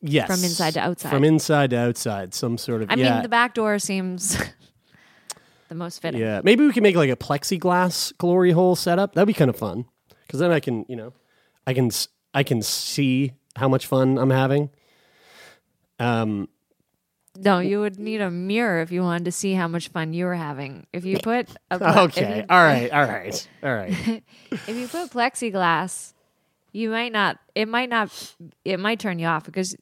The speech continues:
Speaker 2: you know, when you, like, someone puts their, their, like, face up against the glass and, like, they just
Speaker 1: Mm-hmm.
Speaker 2: look all sort of, um,
Speaker 1: Mashed up.
Speaker 2: like, bloated and ridiculous.
Speaker 1: Yeah, but
Speaker 2: Yeah.
Speaker 1: have you ever seen an ass pushed up against glass or, like,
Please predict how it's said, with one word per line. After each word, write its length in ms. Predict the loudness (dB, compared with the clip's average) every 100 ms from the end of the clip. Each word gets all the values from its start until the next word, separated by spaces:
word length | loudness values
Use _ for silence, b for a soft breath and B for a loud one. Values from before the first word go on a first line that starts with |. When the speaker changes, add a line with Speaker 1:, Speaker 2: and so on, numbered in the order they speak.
| -16
Speaker 2:
you 140 | -10 -4
know, 160 | -2
when 100 | -4
you, 140 | -4 -2
like, 200 | -2 -2
someone 440 | -4 -2 -2 -4 -10
puts 260 | -10 -8 -4
their, 300 | -2 -2 -4 _ _ _
their, 260 | -6 -4 -2
like, 200 | -2 -6
face 340 | -8 -10 -8 -10
up 160 | -12
against 420 | -12 -12 -14 -16
the 60 | -14
glass 500 | -4 0 0 0 -8 -14
and, 140 | -12
like, 240 | -12 -14 -12
they 100 | -4
just 120 | 0
Speaker 1:
Mm-hmm. 120 | 0
Speaker 2:
look 180 | 0 0
all 180 | 0 0
sort 220 | -2 -6
of, 160 | -6 -4
um, 300 | -6 -6 -6
Speaker 1:
Mashed 340 | -2 0 0 -2
up. 180 | -2
Speaker 2:
like, 160 | -2 -4 -8 _ _
bloated 400 | -4 -2 -2 -4
and 140 | -4 -8
ridiculous. 600 | -8 -8 -4 -4 -4 4
Speaker 1:
Yeah, 140 | 4
but 100 | 4
Speaker 2:
Yeah. 140 | 2 2
Speaker 1:
have 120 | 4
you 60 | 4
ever 100 | 4
seen 220 | 4 2
an 160 | 2 -2
ass 400 | -8 -2 -2 -2
pushed 300 | -4 -4 -2
up 80 | -2
against 320 | 2 2 2
glass 360 | 0 0 2 2
or, 60 | 0
like, 260 | 0 -4